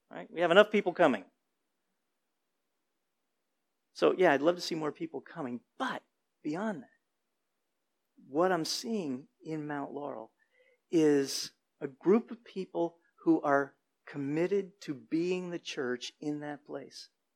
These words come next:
who are going into a school sort of like we did twenty-some years ago. And I see their <laughs> enthusiasm, I feel their enthusiasm, I feel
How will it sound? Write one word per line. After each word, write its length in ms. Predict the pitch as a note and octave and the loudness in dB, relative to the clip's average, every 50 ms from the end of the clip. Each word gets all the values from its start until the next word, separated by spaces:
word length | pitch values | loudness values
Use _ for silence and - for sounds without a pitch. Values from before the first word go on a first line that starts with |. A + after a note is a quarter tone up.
| _ _ _ _ _ _ _ _ _ _ _ _ _ _ _ _ _ _ _ _ _ _ _ | _ _ _ _ _ _ _ _ _ _ _ _ _ _ _ _ _ _ _ _ _ _ _
who 120 | - E3+ | 6 8
are 80 | E3 E3 | 8 8
going 360 | D3+ E3 F3+ F#3+ G3+ G#3+ G#3 | 8 8 8 10 10 8 8
into 680 | G#3 - F#3+ F#3+ F#3+ F#3 - - F3+ E3 D#3 D#3 D3+ - - | 6 6 6 6 6 4 2 2 2 4 4 4 2 0 -4
a 60 | D#3+ | -6
school 640 | - - - - - - - G#3 F3+ D3 B2+ B2+ C#3+ | -6 -4 -2 -2 -2 -2 2 4 6 6 6 4 2
sort 400 | - - - - - G3 G3+ G#3 | 0 -4 -6 -2 2 4 4 4
of 100 | G3 E3+ | 2 0
like 300 | E3+ E3+ E3 E3 D#3+ - | 0 0 0 0 -2 -2
we 100 | D#3 D3 | -4 -6
did 380 | C#3 C3 C#3+ C#3+ D3 D3 C#3+ - _ _ _ _ _ _ _ _ _ _ _ _ _ _ _ _ _ - | -4 -2 0 0 0 0 -2 -8 _ _ _ _ _ _ _ _ _ _ _ _ _ _ _ _ _ -10
twenty-some 500 | - E3+ D#3 D#3+ D3+ - E3+ D#3 D3+ D3 | -6 -4 -4 -4 -2 -2 -2 -2 -2 -4
years 320 | D3 D3 D3+ D#3 D3 C3+ | -4 -2 -2 -4 -4 -6
ago. 300 | B2 A2+ G#2+ G#2 - - _ _ _ _ - - - - - _ _ _ _ _ _ _ _ _ _ _ _ _ _ _ _ _ _ _ _ _ _ _ _ _ _ _ _ _ _ _ _ _ _ _ | -10 -12 -14 -18 -20 -20 _ _ _ _ -18 -18 -18 -18 -20 _ _ _ _ _ _ _ _ _ _ _ _ _ _ _ _ _ _ _ _ _ _ _ _ _ _ _ _ _ _ _ _ _ _ _
And 140 | - D#3 D#3 | 0 4 4
I 220 | D3+ D3 C#3+ C#3+ - _ _ | 6 4 4 2 -2 _ _
see 340 | - - - - G3 G3+ | -10 -10 -6 -4 -2 0
their 200 | G3+ F#3+ E3+ G3+ | 0 4 4 4
<laughs> 40 | G#3+ | 4
enthusiasm, 760 | - - - - D#3 D#3 D#3 C#3+ D#3 D#3 D3+ D#3 D#3+ E3 D#3+ | 4 0 0 2 2 4 4 2 2 2 2 2 0 0 -2
I 120 | C3+ C3 B2+ | -4 -4 -4
feel 340 | - _ - - F3+ F3+ F3+ | -6 _ -4 0 0 2 2
their 160 | F#3 F3+ E3 | 0 -2 -4
enthusiasm, 720 | D#3 - - D3+ C#3+ C#3 C3 C#3 C#3 C3 C3+ C3 C3+ C#3 | -6 -8 -10 -10 -10 -10 -8 -6 -4 -4 -4 -4 -4 -6
I 80 | B2+ A#2+ - _ - - | -6 -8 -10 _ -18 -12
feel 320 | F3 F3 F#3 F#3 F3+ F#3 | -2 2 4 4 4 2